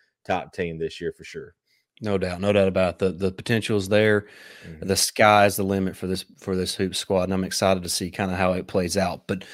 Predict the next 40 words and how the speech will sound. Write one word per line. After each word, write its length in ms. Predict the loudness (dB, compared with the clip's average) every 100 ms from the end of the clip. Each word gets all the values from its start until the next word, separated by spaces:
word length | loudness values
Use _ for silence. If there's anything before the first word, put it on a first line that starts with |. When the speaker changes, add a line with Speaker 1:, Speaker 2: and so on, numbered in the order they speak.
| -20 -6
Speaker 2:
but 100 | 0
Jake, 220 | 8 8 8
before 280 | 4 6
we 120 | 6 8
dive 320 | 8 8 6
into 160 | 2
the 100 | 2
wide 220 | 6 8 6
receiver 360 | 0 -2 -4
talk 320 | 2 4 4
here 220 | 4 -4 -4
in 80 |
twenty 260 | -4 -4 -6
twenty-three, 720 | -4 -4 -4 -4 -2 -2 -4 -8 -20 -20 _ _ 4
y'all 180 | 8 8
guys 260 | 8 6
know 100 | 2
the 80 | 0
drill. 340 | -2 0 0
Like, 280 | 4 4 4
share, 240 | 0 0 0
and 100 | 0
subscribe 480 | -4 0 6 6
today. 440 | 4 2 4 2 0 -10 _
We 240 | -2 0
are, 280 | 0 -2 -4 -10 -4
this, 200 | 0 2
our 140 | 2 2
channel 340 | 2 0 2
has 160 | -2 -4
blown 380 | -2 0 2 2
up 160 | 0
over 180 | -2 -4
the 80 | -2
last 360 | 0 0 0 -2
week 240 | -4 -4
as 80 | -6
we 100 | -4
kinda 260 | -2 -2
dissect 720 | 0 4 4 2 0 -2 -2